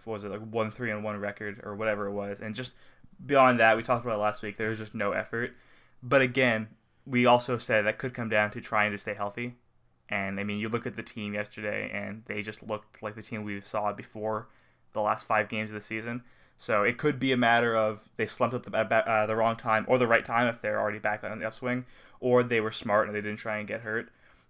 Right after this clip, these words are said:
But whatever it was, um, I mean, obviously moving past the end of the season until now, they've, they've had everybody back, uh, everybody back on the bandwagon, it seems. And, I mean, you should be. You should be full steam ahead with this team.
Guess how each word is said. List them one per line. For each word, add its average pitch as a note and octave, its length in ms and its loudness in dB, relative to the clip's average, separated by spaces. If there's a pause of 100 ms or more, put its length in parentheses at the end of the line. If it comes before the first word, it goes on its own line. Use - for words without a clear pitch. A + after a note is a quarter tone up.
(100)
But A#2+ 240 6
whatever C3+ 340 6
it A2+ 60 4
was, G#2+ 600 2
um, G#2 460 0
I A2+ 60 -2
mean, A#2 100 2
obviously A2+ 280 4
moving A2+ 280 -6
past G#2+ 500 -2 (120)
the A#2 200 -2
end A2 160 4
of G#2+ 80 -2
the G#2 60 -8
season G#2+ 340 -4
until G#2 240 -6
now, G#2 440 -4 (340)
they've, G#2+ 260 -4 (640)
they've A#2 140 4
had A#2 140 2
everybody A#2+ 200 2
back, A2 320 0
uh, B2 60 -10
everybody C#3 340 0
back A#2+ 200 4
on A2+ 60 -6
the G#2+ 60 -6
bandwagon, G#2 480 0
it G2+ 80 -8
seems. G#2 380 -12
And, G#2+ 340 -12
I A2 60 -4
mean, G#2 180 -4
you A2 80 -2
should A#2+ 280 -2
be. G#2+ 120 -6
You G#2+ 120 -10
should A2+ 180 -10
be A2 160 -8
full B2+ 220 -6
steam B2 240 -2
ahead A#2 180 0
with A2 80 -6
this A2 160 -12
team. G#2+ 300 -10